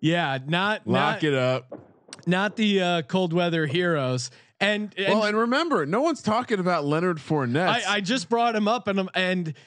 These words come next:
Speaker 2: Like,
Speaker 1: his,
Speaker 2: he was
Speaker 1: his
Speaker 2: straight
Speaker 1: background.
Speaker 2: up scared of playing in the cold.
Speaker 1: Yeah, I mean, he's, he's got a career in Jacksonville, then the Bucks. He grew up in New Orleans, went to L S U. Like, this guy,
Speaker 2: Well, he was on record. I think they were gonna have to play. I,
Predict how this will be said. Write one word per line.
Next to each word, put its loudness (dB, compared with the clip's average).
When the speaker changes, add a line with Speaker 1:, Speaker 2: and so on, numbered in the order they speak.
Speaker 2:
Like, 2
Speaker 1:
his, 0
Speaker 2:
he 2
was 2
Speaker 1:
his 0
Speaker 2:
straight 2
Speaker 1:
background. 2
Speaker 2:
up 0
scared 0
of -2
playing 0
in 0
the -2
cold. -4
Speaker 1:
Yeah, 2
I 2
mean, 0
he's, 0
he's 0
got 0
a -4
career 0
in 0
Jacksonville, 0
then 0
the 0
Bucks. -2
He -2
grew 0
up -2
in 2
New 2
Orleans, 0
went 0
to 0
L 2
S -2
U. 2
Like, 0
this -2
guy, 2
Speaker 2:
Well, 2
he 2
was 2
on 0
record. 0
I 2
think 0
they 2
were 2
gonna 0
have -2
to -4
play. 0
I, 0